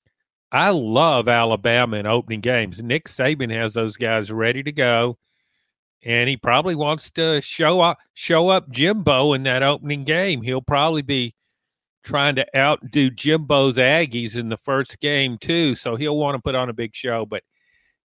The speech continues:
yeah, I, honestly, for my, with my love of the West, I feel very sorry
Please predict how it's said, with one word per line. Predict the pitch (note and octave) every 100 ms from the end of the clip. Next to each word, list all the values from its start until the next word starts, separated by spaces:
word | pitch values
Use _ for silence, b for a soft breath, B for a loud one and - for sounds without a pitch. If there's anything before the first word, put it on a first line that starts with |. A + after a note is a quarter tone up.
| _
yeah, | - A#2 A2 -
I, | C3+ D3+ -
honestly, | D#3 F#3+ F3 - E3+ E3 D#3+ _ _ _ _ _ _ _ _
for | B2+
my, | A#2+ A#2
with | A2+ - B2 -
my | B2 A2+
love | A2+ C#3 D3+
of | D#3+
the | D3+
West, | D#3 D3+ D3+ - _ _
I | B2+ D#3
feel | - F#3 D3
very | C#3+ C#3 D3
sorry | - B2+ C3+ G#2 F#2+